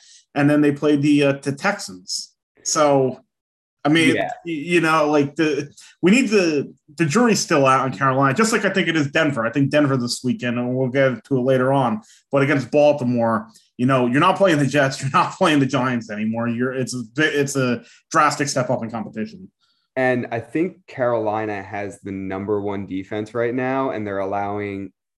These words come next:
Speaker 2: if I remember correctly, a hundred and ninety yards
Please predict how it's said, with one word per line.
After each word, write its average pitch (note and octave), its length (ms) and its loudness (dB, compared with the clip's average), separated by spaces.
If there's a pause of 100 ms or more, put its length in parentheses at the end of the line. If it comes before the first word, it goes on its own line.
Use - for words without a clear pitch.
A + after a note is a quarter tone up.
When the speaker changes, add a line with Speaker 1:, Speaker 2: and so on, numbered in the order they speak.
(340)
Speaker 2:
if A2 180 -6
I G#2+ 220 0
remember G#2+ 540 -2
correctly, G#2 840 -8 (580)
a G#2+ 100 -6
hundred B2+ 680 -2 (260)
and G2+ 320 -6
ninety G#2 380 -4
yards F#2 580 -6